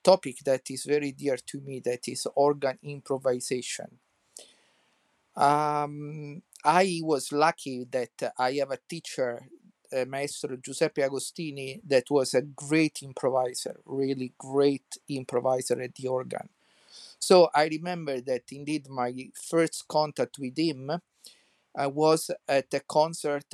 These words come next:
of, uh, uh, his improvisation. Uh, he did the concert in the Roman church of, uh, uh, I think it was, uh, Saint Ignatius,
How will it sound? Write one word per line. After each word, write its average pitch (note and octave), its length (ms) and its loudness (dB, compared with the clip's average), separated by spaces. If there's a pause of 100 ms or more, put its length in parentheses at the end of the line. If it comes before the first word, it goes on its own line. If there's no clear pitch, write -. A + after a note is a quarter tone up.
(140)
of, C#3 420 -2
uh, B2+ 280 0 (640)
uh, C3 220 -2
his D3+ 320 -8
improvisation. C3 1040 0 (600)
Uh, B2+ 580 2
he D#3 240 -4
did D#3+ 280 -4
the C#3 120 2
concert D3+ 680 2
in C3+ 400 -8
the B2+ 140 2
Roman C#3 440 -2
church C#3 640 0 (140)
of, B2+ 420 4 (320)
uh, A#2+ 240 -2 (260)
uh, B2+ 440 -8 (1080)
I C#3 120 -4
think A3+ 360 -6
it - 220 -12
was, C#3+ 400 -2
uh, B2+ 100 0
Saint D3+ 460 -4
Ignatius, C#3+ 1040 -2